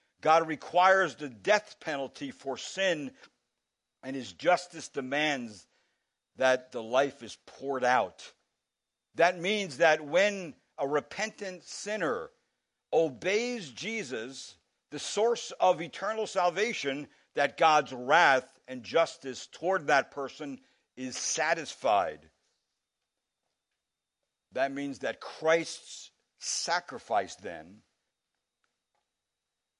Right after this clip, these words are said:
sets aside sin, purifies his people, delivers men and women from judgment, and averts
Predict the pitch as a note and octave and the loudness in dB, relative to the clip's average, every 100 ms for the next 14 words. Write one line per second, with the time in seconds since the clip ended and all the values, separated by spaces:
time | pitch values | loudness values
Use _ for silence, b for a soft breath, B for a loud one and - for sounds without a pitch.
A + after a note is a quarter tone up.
0 | _ _ _ _ _ - - G3+ G3+ E3 | _ _ _ _ _ -8 0 0 0 -10
1 | - F#3 D#3+ C3+ B2 - D3+ B2 G#2 C#3+ | -4 2 4 4 0 -10 -6 -6 -8 -14
2 | C#3+ _ _ _ _ _ _ _ _ _ | -18 _ _ _ _ _ _ _ _ _
3 | _ _ _ _ - G3+ A#3 G#3 - - | _ _ _ _ -4 2 2 2 2 4
4 | E3+ D#3+ D#3 D3+ C3 - _ _ _ _ | 8 8 6 0 -6 -12 _ _ _ _
5 | _ _ _ D3 - - F#3+ E3+ A#2+ G#2 | _ _ _ -10 -8 -10 -10 -6 -4 -2
6 | C#3 _ _ _ _ _ _ E3+ E3+ G3+ | -4 _ _ _ _ _ _ 0 2 4
7 | A#3+ A3+ A3 D3 D#3+ F3 G#3 G#3 E3+ D#3+ | 4 4 2 2 0 4 4 2 -2 -4
8 | F#3 F3+ E3 - D#3+ C#3 A#2+ F#3+ E3+ A#2+ | -2 -4 -6 -6 -6 -6 2 4 4 -6
9 | A#2 A#2+ A#2+ _ _ _ D3+ D3+ C#3 G#2+ | -8 -8 -10 _ _ _ -4 -2 -2 -6
10 | G#2+ E3 E3+ - | -2 0 0 -10